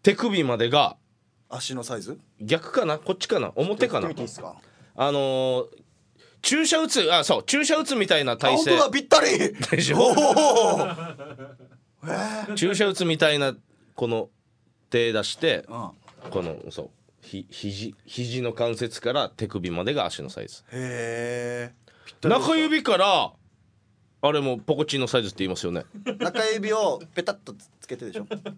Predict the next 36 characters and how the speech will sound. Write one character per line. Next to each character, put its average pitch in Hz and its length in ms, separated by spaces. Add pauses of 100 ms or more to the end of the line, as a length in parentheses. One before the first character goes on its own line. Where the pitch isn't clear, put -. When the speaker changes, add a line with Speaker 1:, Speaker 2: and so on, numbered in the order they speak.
(720)
Speaker 2:
中 151 220
指 190 240
を 196 40 (100)
こ 104 80 (120)
う、 104 40
Speaker 1:
中 123 280
指 151 300
を 160 160
何？ 120 280
Speaker 2:
手 160 140
首 151 240
に 110 100
ペ 120 180
タ 151 100
ッ - 20 (100)
と 101 120
つ - 140
け 110 100
て。 - 400 (600)
Speaker 1:
な、 95 160
ど 82 120
う 107 60
い 104 40
う 87 40
意 73 40
味？ - 100 (460)
Speaker 2:
こ 123 60
う - 20
中 135 200
指 185 140 (120)
を、 185 40
中 - 300
指 202 260
を 170 180
Speaker 1:
あ 127 260
あ。 - 40